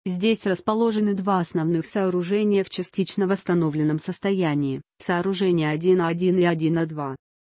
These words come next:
Именно из северного здания Джон Ллойд Стивенс вывез резную деревянную перемычку обратно в Соединённые Штаты.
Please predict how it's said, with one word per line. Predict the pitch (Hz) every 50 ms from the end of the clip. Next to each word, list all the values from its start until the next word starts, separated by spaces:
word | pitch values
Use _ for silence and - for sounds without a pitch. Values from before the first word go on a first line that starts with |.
| _ _
Именно | - 220 214 214 214 214 208
из | 202 - - 196 -
северного | - - 180 165 160 170 170 170 170 165 160 175
здания | 170 175 196 180 180 180 175 165
Джон | 165 165 170 185 175 165 165 170
Ллойд | 175 165 156 151 - - -
Стивенс | - - - 220 196 170 165 175 - -
вывез | 170 185 185 160 160 - 196
резную | 180 175 170 202 214 214 208 196
деревянную | 180 185 202 202 208 202 208 196 185 170 160 156 160
перемычку | - - 196 196 190 180 175 170 - - - 208 180
обратно | 165 160 160 180 - 247 269 - 180 156
в | -
Соединённые | - - 185 175 185 170 185 185 180 165 160 156 151 156
Штаты. | 156 - - 180 160 151 - - 147 135 135